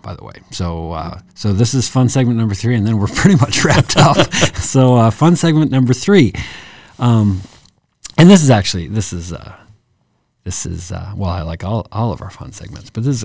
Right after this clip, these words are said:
this is a, this is a good one and very apropos to, to what Manna is intending to be. So, uh, question:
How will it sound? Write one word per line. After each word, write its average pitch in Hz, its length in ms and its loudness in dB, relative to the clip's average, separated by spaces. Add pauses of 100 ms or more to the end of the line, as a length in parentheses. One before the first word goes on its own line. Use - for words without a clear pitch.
this 113 220 -4
is 107 80 -8
a, 87 60 -6 (200)
this 110 140 -6
is 107 60 -6
a 98 40 -2
good 95 160 -2
one 92 120 -4
and 82 120 -8
very 107 240 -2
apropos 87 520 -6
to, 85 340 -10 (100)
to 92 140 -6
what 85 220 -6
Manna 90 560 -6 (540)
is 92 200 -20
intending 82 460 -8
to - 120 -16
be. 90 240 -10 (260)
So, 110 420 0
uh, 92 320 -4 (100)
question: 139 400 0